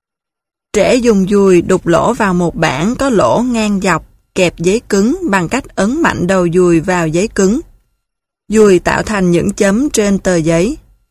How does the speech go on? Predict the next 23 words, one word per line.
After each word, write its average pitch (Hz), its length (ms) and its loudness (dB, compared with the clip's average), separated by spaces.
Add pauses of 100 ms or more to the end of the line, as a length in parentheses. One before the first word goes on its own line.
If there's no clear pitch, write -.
(500)
Trẻ 175 300 2
lấy 233 280 2
giấy 247 260 2
ra 220 380 0
và 185 300 -2
lật 175 260 -2
tờ 190 100 2
giấy 175 240 2
lại, 165 380 -4 (440)
dùng 196 260 2
các 254 180 -4
đầu 202 200 2
ngón 180 280 -2
tay 220 280 -2
để 170 140 0
đọc 196 240 -4
những 175 220 -2
chấm 233 300 -2
nổi 170 340 0
ở 170 220 -6
mặt 208 260 -4
bên 196 200 -2
kia. 208 320 2